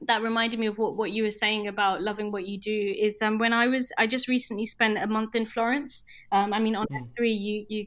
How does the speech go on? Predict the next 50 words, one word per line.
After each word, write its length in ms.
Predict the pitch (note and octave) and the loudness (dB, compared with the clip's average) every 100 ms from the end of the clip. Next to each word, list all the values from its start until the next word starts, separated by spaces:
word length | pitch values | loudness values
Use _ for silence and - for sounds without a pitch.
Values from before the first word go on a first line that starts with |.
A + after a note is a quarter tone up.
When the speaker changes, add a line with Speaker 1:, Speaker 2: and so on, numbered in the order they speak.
| - | -6
Speaker 1:
get 180 | - D#3+ | -4 -2
a 20 | |
chance 360 | F#3+ G#3+ G3 - | -2 -4 -4 -4
to, 200 | G#3+ G3 | -4 -4
to 200 | G3+ - | -6 -6
do 140 | G#3+ A3+ | -2 0
that, 180 | G#3 C#3 | 2 0
and 100 | G3 | -2
it 60 | |
was 140 | G3 G3+ | -6 -8
amazing. 580 | G3+ G#3 G#3+ F#3 F3 A#3 - - - | -6 -6 -6 -6 -6 -8 -12 -12 0
Um, 180 | G#3 G#3 | 0 2
I 80 | |
was 120 | G#3+ A3 | 0 -2
just 200 | A#3 - | -6 -4
painting 480 | A3+ A3 A3 G#3+ | -2 0 0 -2
and 100 | G#3 | 0
really 200 | G#3+ G#3+ | 0 0
connecting 560 | G#3 G#3+ G3+ - G#3+ G#3 | -2 -4 -6 -6 -6 -4
back 280 | G#3 G3 - | -2 -4 -4
to 240 | - G#3 | -4 -2
my 240 | G#3 G#3 G3+ | -2 -4 -2
original 380 | G#3 G#3 G3+ G3+ | -4 -4 -8 -10
kind 160 | G#3+ | -8
of 80 | G3 | -10
passions 460 | - G3+ - G3+ G3+ | -6 -8 -6 -10 -10
of 120 | G3 | -10
art 280 | - G3+ G3 | -6 -4 -4
and 100 | G3+ | -6
drawing 320 | G#3 G#3+ G3+ D#3 | -6 -6 -6 -6
and 100 | C#3 | -8
Speaker 2:
Mm. 40 | A#2+ - - | -10 -18 -6
Speaker 1:
everything. 420 | A3 G#3 G#3 G#3 | -4 -4 -4 -4
And 140 | G#3 G3+ | -4 -2
Florence 440 | A#3 A3 G#3+ - | 0 0 -2 -6
is 100 | - | -10
kind 200 | - G#3 | -6 -6
of 120 | G3+ G3 | -6 -6
the, 320 | G3 G#3 G3+ G3 | -4 -4 -4 -8
the 100 | G3+ - - | -12 -10 -6
birthplace 560 | G#3+ G#3+ - G3+ G3+ | -4 -4 -6 -6 -6
of, 100 | G3 | -10
Speaker 2:
No. 120 | B2 A#2+ | -10 -12
Speaker 1:
of 100 | G3+ G3 | -10 -6
the, 80 | G#3 - | -6 -6
of 100 | G3 | -10
the 80 | D3 | -12
Speaker 2:
Yeah. 60 | A#2 | -8
Speaker 1:
Renaissance. 680 | G#3+ A3 - G3+ - - - | -6 -4 -4 -6 -6 -10 -8
Um, 380 | G3+ G3 G3 F#3+ | -6 -4 -4 -8